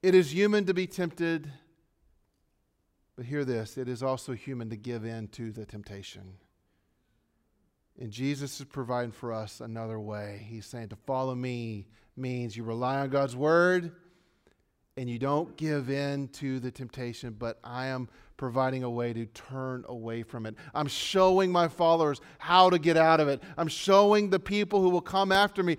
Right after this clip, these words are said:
the people that are gonna hear these hard sermons about how to overcome temptation and how not to go down this road, I'm showing them this is the way, walk in it. Turn and go another way. We also notice when it comes to temptation here,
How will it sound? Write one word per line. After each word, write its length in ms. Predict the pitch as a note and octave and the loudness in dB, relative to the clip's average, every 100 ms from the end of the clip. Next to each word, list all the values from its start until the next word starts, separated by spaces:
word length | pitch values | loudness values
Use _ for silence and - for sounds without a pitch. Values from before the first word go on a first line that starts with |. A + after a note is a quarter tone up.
| - D#3+ | -4 -6
the 100 | E3 | -2
people 300 | G3+ F#3+ F#3+ | -2 0 4
that 120 | F3+ | 4
are 60 | |
gonna 140 | F3 F#3+ | 4 2
hear 180 | F#3+ G3 | 4 4
these 180 | F#3+ | 2
hard 380 | - F#3+ G3+ F#3+ | -2 2 4 4
sermons 400 | - G3 G3+ F#3+ | 0 0 2 0
about 160 | F3 F3 | 0 2
how 120 | F#3 | 4
to 60 | F#3 | 4
overcome 400 | F#3 F#3 F#3+ F3 | 2 -2 -4 -6
temptation 600 | F3+ F#3 G3 G3 F3+ D#3+ - D#3+ | -8 -2 -2 -2 -4 -6 -10 -4
and 120 | E3+ | 2
how 160 | F#3 | 4
not 240 | F#3+ F#3+ F#3 | 6 4 4
to 60 | |
go 140 | F3 F#3+ | 0 4
down 200 | F#3 F3+ | 4 4
this 180 | F3+ G3+ | 0 2
road, 240 | G#3 F#3+ - F3 | 4 2 -2 -4
I'm 140 | F#3 | -2
showing 720 | F3 - A3+ A#3 A#3+ A3+ G3 D#3+ | -2 -2 0 6 6 6 4 2
them 540 | D3 A#2+ G2 G#2 G2 _ _ _ _ _ _ _ _ | -2 -4 -8 -14 -18 _ _ _ _ _ _ _ _
this 300 | C3 F3 - | -8 -8 -6
is 120 | F3+ | -12
the 140 | D3 D#3+ | -8 -8
way, 520 | B2+ A#2 G#2 - - _ | -6 -8 -10 -16 -20 _
walk 280 | B2 G#2+ - | -12 -12 -16
in 100 | G2 | -20
it. 300 | - - _ _ _ _ _ _ _ _ - | -20 -20 _ _ _ _ _ _ _ _ -16
Turn 600 | E3 D3+ G#2 G2 F#2+ G#2 _ _ _ _ _ _ _ _ _ _ | -8 -6 -6 -8 -12 -16 _ _ _ _ _ _ _ _ _ _
and 140 | B2+ A#2+ | -14 -8
go 400 | B2 G#2+ G2 G2+ | -6 -6 -8 -12
another 320 | A2 A2 G#2+ | -12 -10 -10
way. 420 | A2 C3 G#2+ G2+ F#2+ _ _ _ _ _ _ _ _ - _ _ _ | -6 -4 -4 -8 -14 _ _ _ _ _ _ _ _ -20 _ _ _
We 120 | F3 | 2
also 320 | F#3 F#3 F3+ | 2 2 -2
notice 380 | D#3+ D#3+ E3+ D#3+ | 0 0 0 -4
when 120 | E3 | -8
it 80 | D3+ | -8
comes 180 | E3 D3+ | -10 -8
to 300 | D3+ C#3 C#3 | -10 -10 -14
temptation 580 | - D#3 D3 D3+ C#3+ D3 | -10 -10 -6 -6 -6 -8
here, 400 | C3+ C3 B2 A#2+ | -6 -4 -4 -6